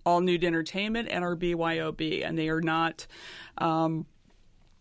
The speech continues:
they have no license. So how do you collect this if there's no cover charge? I mean, it, it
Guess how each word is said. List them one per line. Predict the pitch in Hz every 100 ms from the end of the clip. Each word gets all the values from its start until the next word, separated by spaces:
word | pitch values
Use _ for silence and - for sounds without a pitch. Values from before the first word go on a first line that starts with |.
| - -
they | 226
have | 196 196
no | 185
license. | 185 233 262 175 -
So | 220
how | 330
do | 415
you | 392 285
collect | - 185 180 -
this | 147 123
if | 165 -
there's | 185 -
no | 254 262 254 240
cover | - 214 208 208
charge? | - 190 185 180
I | -
mean, | 202 214
it, | 226
it | 165